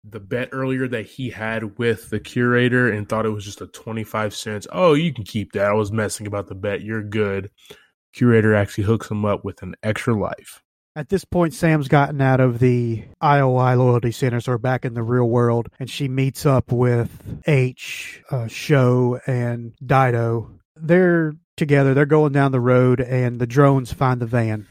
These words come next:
Speaker 2: So they're on the run, and we see Nolan talks to his, uh, uh, his person, her, his hired gun,
Speaker 1: Head of
Speaker 2: the
Speaker 1: security.
Speaker 2: finale, and find out where they are. So he leaves the facility. He's mad, and on his way out, he has somebody step out of the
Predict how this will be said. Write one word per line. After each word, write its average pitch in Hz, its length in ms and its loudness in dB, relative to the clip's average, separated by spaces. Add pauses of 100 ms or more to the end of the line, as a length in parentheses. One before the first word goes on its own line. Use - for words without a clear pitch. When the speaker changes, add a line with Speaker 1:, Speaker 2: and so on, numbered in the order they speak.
(160)
Speaker 2:
So 110 600 0 (560)
they're 131 280 4
on 165 120 4
the 151 100 0
run, 143 540 2
and 123 100 -4
we 120 80 0
see 135 260 -2
Nolan 135 720 6
talks 127 380 -2
to 123 360 0
his, 117 380 -2
uh, 113 380 -2 (400)
uh, 123 340 -4 (240)
his 143 140 -2
person, 143 480 2
her, 131 160 0
his 131 160 0
hired 131 360 2
gun, 135 200 4
Speaker 1:
Head 131 80 4
of 120 120 -2
Speaker 2:
the 117 140 0
Speaker 1:
security. 131 280 0
Speaker 2:
finale, 117 520 2 (140)
and 127 500 0
find 151 220 6
out 139 140 8
where 135 160 8
they 139 160 10
are. 120 320 10
So 123 180 4
he 175 140 6
leaves 160 260 6
the 147 80 -2
facility. 127 600 2
He's 135 240 0
mad, 127 580 2
and 120 600 -4
on 143 120 -6
his 120 140 -4
way 147 260 8
out, 143 300 6
he 135 120 -2
has 131 200 -2
somebody 123 300 -4
step 127 220 -8
out 123 80 -2
of 113 40 -6
the 117 60 -4